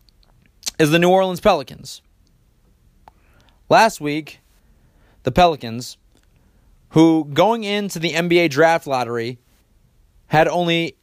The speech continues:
a six percent chance of landing the number one pick, ended up winning what many were calling the Zion Williamson sweepstakes, securing the first pick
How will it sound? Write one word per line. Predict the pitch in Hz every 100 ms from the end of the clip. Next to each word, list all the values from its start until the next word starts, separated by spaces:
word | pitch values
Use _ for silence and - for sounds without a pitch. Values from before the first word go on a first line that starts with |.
| -
a | 147
six | - - 269 220 -
percent | 226 - 220 151
chance | 220 202 135 131 - - - _ -
of | 139 139
landing | 170 175 156
the | 147
number | 160 165
one | 165 160
pick, | 156 131 123 - _ _ _ _ _ _ _ _ _ _ _ _ _ _ _ _ _ _ _ _ _ _ _ _
ended | 165 190 180
up | 165
winning | 143 202 185 160
what | 151 143
many | 156 214 220
were | 165
calling | 160 156 151 147 151 _ _ _ _ -
the | 131
Zion | 127 120 160 190 185 180 147
Williamson | 160 165 151 - 143
sweepstakes, | - - 160 123 - 104 69 - - - _ _ _ _ _ _ _ _ _ _ _ _ _
securing | - 151 - 185 214
the | 208
first | - 214 -
pick | 165 160 151 -